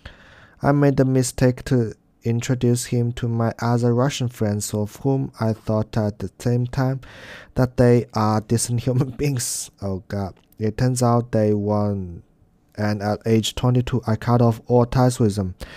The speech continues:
Sadly, that also meant cutting off ties with him. But why?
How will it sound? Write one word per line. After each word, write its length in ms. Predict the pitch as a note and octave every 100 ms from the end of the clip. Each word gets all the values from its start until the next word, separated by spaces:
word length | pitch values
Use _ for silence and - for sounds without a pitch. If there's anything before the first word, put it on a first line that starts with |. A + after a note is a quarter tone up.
| - -
Sadly, 520 | - - E3 D#3 D#3 D3
that 460 | C#3 A#2+ A#2+ - - -
also 680 | F#3 G#3 - F#2 G2 C3 - - -
meant 220 | C#3 C#3+
cutting 400 | C3+ C#3 C#3+ C#3
off 160 | C3+ B2+
ties 260 | D3 C#3+ D#3+
with 200 | G3 -
him. 240 | C#4+ - - _ _ _ _ _ _ _ - - _ _ D#3+ E3+ _ _ _ _ -
But 180 | A#2 G#2
why? 500 | B2+ E3+ - -